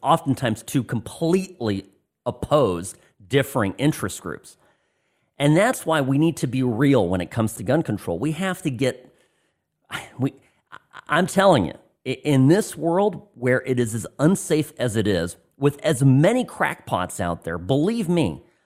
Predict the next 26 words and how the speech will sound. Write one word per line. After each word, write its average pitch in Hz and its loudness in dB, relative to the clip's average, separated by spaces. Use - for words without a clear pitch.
there's, 151 2
there 127 2
are 117 4
more 160 4
sane 185 -2
people, 104 -6
more 139 4
good 147 2
people 127 -4
in 110 0
the 101 2
world 113 2
than 92 -2
the 98 -6
crackpots. - -4
So 117 -2
we 113 0
simply 117 -2
shouldn't 107 -4
let 107 2
the 90 -10
crackpots 117 0
be 101 -8
the 92 -4
ones 95 -4
that 85 -8